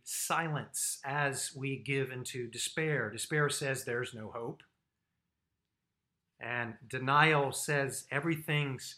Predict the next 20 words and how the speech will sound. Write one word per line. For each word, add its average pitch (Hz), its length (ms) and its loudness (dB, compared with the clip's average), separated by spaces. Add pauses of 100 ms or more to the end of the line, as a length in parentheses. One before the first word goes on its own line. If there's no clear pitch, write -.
fine, 127 440 2
everything's 143 400 0
gonna 131 180 -2
be 131 400 0
okay. 123 600 -4
But 131 260 -2
lament 160 540 0
invites 147 520 0
us - 360 -6 (500)
to 151 220 0
dare 170 800 -2 (720)
to 135 340 -2
hope 175 460 -2 (140)
in 120 200 -6
God's 135 480 0
promises 143 1000 -2 (500)
as 160 460 6
we 160 360 0
ask 160 560 0 (100)
God 117 420 0